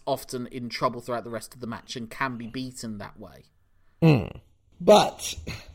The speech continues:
Speaker 2: like you mentioned, this time it, it feels a bit different.
Speaker 1: Yeah.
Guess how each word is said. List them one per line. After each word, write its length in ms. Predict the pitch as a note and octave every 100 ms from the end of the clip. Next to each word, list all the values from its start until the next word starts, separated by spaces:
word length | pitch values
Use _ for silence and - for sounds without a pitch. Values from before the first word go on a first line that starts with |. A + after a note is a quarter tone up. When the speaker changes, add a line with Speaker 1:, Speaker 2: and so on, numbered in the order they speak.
| - -
Speaker 2:
like 260 | A#2+ C#3+ -
you 100 | D3+
mentioned, 420 | F3 F3 C3+ C3+
this 140 | F#3+
time 260 | - B2 A#2+
it, 100 | -
it 200 | - -
feels 320 | - C3+ A#2+
a 40 | A2
bit 240 | A#2+ -
different. 420 | C3 E3 - A1 - -
Speaker 1:
Yeah. 140 | D3